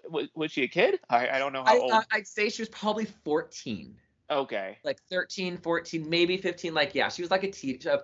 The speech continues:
Speaker 2: a teenager, young teenager.
Speaker 1: Just the idea of giving the safe space of people, of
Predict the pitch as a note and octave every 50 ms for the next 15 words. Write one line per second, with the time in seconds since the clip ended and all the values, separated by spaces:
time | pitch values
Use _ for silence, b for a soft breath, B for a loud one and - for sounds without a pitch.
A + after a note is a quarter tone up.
0 | - - C#3+ B2+ - - - A2+ G2 F2 D2+ E2 F2 E2+ D#2 F#2+ G#2+ G#2+ A2 G#2
1 | - G2 D#2+ C#2 A#1+ - - - - F#2 _ _ _ _ _ _ _ - - F3+
2 | F3 G3 F#3+ F3+ F3 E3 D#3+ D#3+ D3+ C#3 B2 C#3+ C#3+ C#3 C#3 C3 B2 - - C3
3 | B2 A#2+ - _ A#2+ A#2+ B2 B2 A#2+ - - - _ _ - C3+ B2+ C3 C3+ B2
4 | A2 - _ _ - - B2 - A2+ A2+ A2 - - _ _ _ _ _ - -
5 | - A#2 A#2 A2+